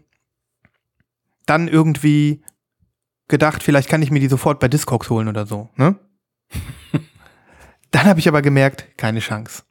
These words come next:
Also sie ist, äh, komplett, äh, f-, vergriffen. Es gibt zwei, äh, Dinger grad bei, äh, zwei, äh, Verkäufer gerade auf Discogs, die sind,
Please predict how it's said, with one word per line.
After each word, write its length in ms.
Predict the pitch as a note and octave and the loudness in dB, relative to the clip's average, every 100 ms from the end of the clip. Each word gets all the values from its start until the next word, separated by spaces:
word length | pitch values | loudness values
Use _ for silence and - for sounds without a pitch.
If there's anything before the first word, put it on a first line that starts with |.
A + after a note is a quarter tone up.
| _ _ | _ _
Also 240 | - B2+ B2+ | -2 0 2
sie 120 | C#3+ | 2
ist, 260 | C#3 - | 0 -4
äh, 140 | C#3 B2+ | -4 -4
komplett, 680 | - C#3 - D3+ D#3 - - _ - - - - - - _ - | -2 -4 0 0 0 -4 -18 _ -20 -20 -20 -20 -20 -20 _ 0
äh, 320 | C#3+ C3+ C3 | 4 6 4
f-, 460 | B2+ - - - _ _ _ _ | 2 -8 -18 -20 _ _ _ _
vergriffen. 800 | - D3 B2 C#3 C3+ - A2 _ _ _ _ _ _ | -4 -4 0 0 0 -2 -14 _ _ _ _ _ _
Es 140 | C#3+ - | -12 -4
gibt 240 | D#3+ - | -4 -4
zwei, 420 | - C#3 D3 F3 | -4 0 2 4
äh, 240 | E3 D3+ D3 | 2 2 2
Dinger 260 | D#3 D#3+ | 2 0
grad 320 | D3 C#3+ C#3+ - | 0 0 -2 0
bei, 320 | C3 B2+ B2+ | 2 2 2
äh, 220 | B2+ B2 | 0 -4
zwei, 320 | - C#3+ C#3+ | -2 2 2
äh, 400 | C#3+ C3+ C3 C3+ | 2 0 0 -2
Verkäufer 480 | - C#3 D3+ D#3+ D#3+ | -6 -2 0 0 0
gerade 280 | D3 C#3+ D3 | 0 0 0
auf 120 | C3+ | -4
Discogs, 500 | D#3 D3+ D#3 C#3+ - | -6 -4 -2 -4 -6
die 220 | - C3+ | -6 -4
sind, 480 | B2 C#3 F3+ F#3+ - | -2 0 0 -2 -8